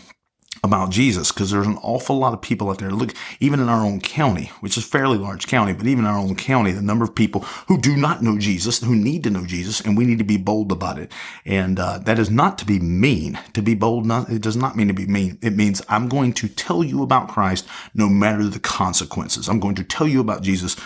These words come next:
no matter what it ends up doing to me. The th-, C is for creativity. Folks, I'm gonna tell you something. It wasn't long ago that my wife and I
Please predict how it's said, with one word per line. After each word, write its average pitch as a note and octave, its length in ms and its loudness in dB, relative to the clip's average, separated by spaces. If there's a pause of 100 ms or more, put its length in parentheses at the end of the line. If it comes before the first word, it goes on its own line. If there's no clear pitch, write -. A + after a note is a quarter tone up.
(220)
no G#2 140 2
matter F#2+ 340 2 (220)
what G2+ 200 2
it F#2 100 2
ends F#2+ 200 4
up F#2 200 -2
doing F2+ 360 0 (320)
to - 100 -8
me. F2+ 320 0 (220)
The A#2 100 0
th-, - 220 -6
C D#3 260 2
is B2 80 2
for G#2 160 -4
creativity. A2 880 0
Folks, - 300 -2
I'm D3 100 0
gonna B2+ 140 2
tell A#2 140 2
you G2+ 80 2
something. F2 300 -2
It F2 100 -8
wasn't C3 260 0
long A2+ 180 2
ago G2 220 2
that E2+ 80 -4
my G#2 100 -4
wife G2+ 320 -2
and G2+ 80 0
I F#2+ 200 0